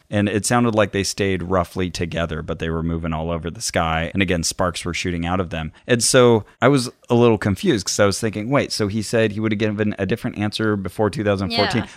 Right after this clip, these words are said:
Speaker 1: When did this thing happen?" Because the way he was telling it sounded like it was a long time ago. And I wasn't the only one confused. Someone else from the audience said, "Wait, when did this happen?" He said, "Oh, two thousand five."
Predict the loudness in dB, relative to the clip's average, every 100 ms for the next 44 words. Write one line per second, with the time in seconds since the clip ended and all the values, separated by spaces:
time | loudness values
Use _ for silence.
0 | 0 2 2 2 -2 0 -2 -2 -2 -2
1 | 0 -2 0 -2 0 -4 -4 -2 -2 -2
2 | -2 0 0 -2 -4 -6 -2 -2 -2 -4
3 | -4 -2 -2 -2 -6 0 2 4 6 6
4 | 4 4 6 4 4 2 -2 -2 -2 0
5 | 2 2 2 0 -2 0 0 0 0 2
6 | 4 4 4 4 4 2 2 -2 -4 -6
7 | -6 0 0 4 2 4 4 4 4 4
8 | 4 4